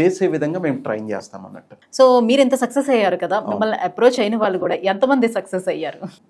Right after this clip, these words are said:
Speaker 1: మన టీంలో వర్క్ చేస్తున్న, నాతో ఎవరైతే ప్రయాణం చేస్తున్నారో, ఇప్పటివరకు దాదాపు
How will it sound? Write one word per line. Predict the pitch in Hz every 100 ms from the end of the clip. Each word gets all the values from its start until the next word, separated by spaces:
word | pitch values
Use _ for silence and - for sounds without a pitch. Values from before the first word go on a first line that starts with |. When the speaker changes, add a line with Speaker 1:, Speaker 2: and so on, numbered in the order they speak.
| -
Speaker 1:
మన | 110 113 120 117 113 -
టీంలో | 123 120
వర్క్ | 120 107 - 107
చేస్తున్న, | 98 107 101
నాతో | 98 98 113 107 - -
ఎవరైతే | 101 104 104
ప్రయాణం | 107 104 98 104
చేస్తున్నారో, | 101 98 - 95 95 101 _ _
ఇప్పటివరకు | 107 - 135 123 117 113 117
దాదాపు | 98 104 107 110 117 110 110 101